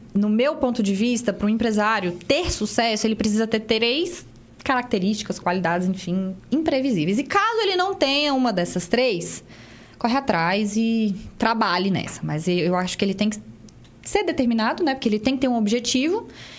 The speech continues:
e ele tem que traçar uma meta, um plano pra conseguir atingir esse objetivo. Ele tem que ser corajoso, porque ele vai correr risco. E isso é certeza. Ele vai correr risco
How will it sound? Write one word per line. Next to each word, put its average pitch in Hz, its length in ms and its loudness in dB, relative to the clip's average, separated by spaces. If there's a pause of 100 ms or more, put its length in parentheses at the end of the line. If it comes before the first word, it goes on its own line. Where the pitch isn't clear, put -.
(120)
e 320 40 2
ele 330 140 2
tem 320 140 0
que - 60 -8
traçar 349 640 0
uma 330 160 2
meta, 220 480 -2 (440)
um 214 100 2
plano 254 540 0
pra 392 180 -2
conseguir 339 340 0
atingir 330 280 0
esse 320 160 -2
objetivo. 285 480 0 (920)
Ele 262 280 2
tem 285 160 0
que 262 60 -2
ser 262 100 4
corajoso, 294 920 0 (160)
porque 254 220 2
ele 240 200 2
vai 202 280 2
correr 233 320 2
risco. 302 560 0 (140)
E 214 180 2
isso 214 240 2
é 240 80 0
certeza. 277 720 0
Ele 220 100 2
vai 233 240 2
correr 311 220 2
risco 285 440 -2